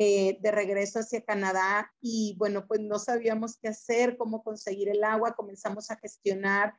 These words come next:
Era impresionante cómo hicimos horarios de los padres de familia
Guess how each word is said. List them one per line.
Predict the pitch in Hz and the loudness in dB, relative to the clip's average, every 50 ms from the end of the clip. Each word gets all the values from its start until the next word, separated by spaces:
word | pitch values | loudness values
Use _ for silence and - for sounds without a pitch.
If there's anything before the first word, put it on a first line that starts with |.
| _ _ _ - _ _ _ | _ _ _ -20 _ _ _
Era | - 240 240 | 0 0 2
impresionante | 269 277 269 - - 262 262 262 - 233 208 208 208 208 208 214 220 - 226 - - | 0 -2 -4 -4 -2 -2 -2 -2 -4 -4 -4 -2 0 0 0 0 -2 -2 -4 -2 -2
cómo | 233 226 226 233 240 240 - | -2 0 0 0 -2 -2 -4
hicimos | 247 - - - 226 226 240 247 - - _ | -6 -6 -4 -4 -2 -2 -2 -2 -6 -8 _
horarios | - 240 214 208 208 202 208 208 220 220 226 214 196 196 190 190 190 196 - - | 0 0 2 2 4 2 4 2 2 0 0 0 0 2 2 2 0 -4 -8 -6
de | - 202 190 | -6 -6 -4
los | 202 196 - | -4 -8 -8
padres | - - 214 202 208 214 214 214 | -4 -2 -2 0 0 -2 -2 -4
de | 233 220 | -4 -6
familia | - 208 202 202 202 202 202 202 196 196 190 190 196 196 | -4 -6 -6 -2 -2 0 0 2 2 2 2 2 0 -2